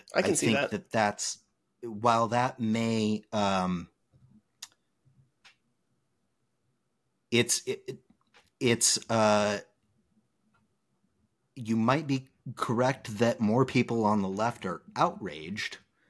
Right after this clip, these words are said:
Speaker 2: Um, I, I don't think that people on the left are as afraid.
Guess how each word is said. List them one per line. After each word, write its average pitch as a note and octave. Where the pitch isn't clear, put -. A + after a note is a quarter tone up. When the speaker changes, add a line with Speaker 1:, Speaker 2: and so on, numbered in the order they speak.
Speaker 2:
Um, F#2+
I, G#2
I G2+
don't A#2+
think A2+
that G#2
people G2+
on F#2+
the F#2
left F2+
are F2
as F#2+
afraid. D#2